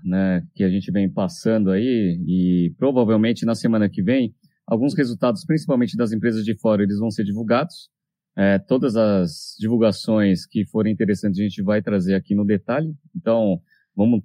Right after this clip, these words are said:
tá aí na expectativa aí de grandes empresas divulgando o resultado, vai ser bem interessante.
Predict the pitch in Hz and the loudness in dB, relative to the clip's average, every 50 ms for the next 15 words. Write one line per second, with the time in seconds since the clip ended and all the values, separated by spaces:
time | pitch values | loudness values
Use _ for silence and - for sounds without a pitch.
0 | _ - 107 104 110 113 107 101 107 110 101 101 95 90 87 82 82 - - 101 | _ 0 2 2 2 4 2 2 2 2 2 2 2 2 2 0 -2 -2 -4 -4
1 | - - 95 87 - - 113 113 92 92 95 104 101 90 85 87 90 90 87 85 | 0 0 -2 -2 0 0 0 2 4 4 4 2 2 2 0 0 2 2 0 0
2 | 78 - - 104 113 101 90 98 95 85 101 104 95 90 98 95 95 95 98 101 | -2 -2 -2 0 0 0 0 0 0 2 2 2 2 2 0 0 2 2 2 2
3 | 95 104 95 98 90 110 107 98 95 98 - 104 90 104 104 - 113 107 110 107 | 2 0 -2 -2 -2 -2 0 2 2 0 0 0 0 2 2 2 2 2 2 2
4 | - 160 175 170 - | 2 0 0 0 -4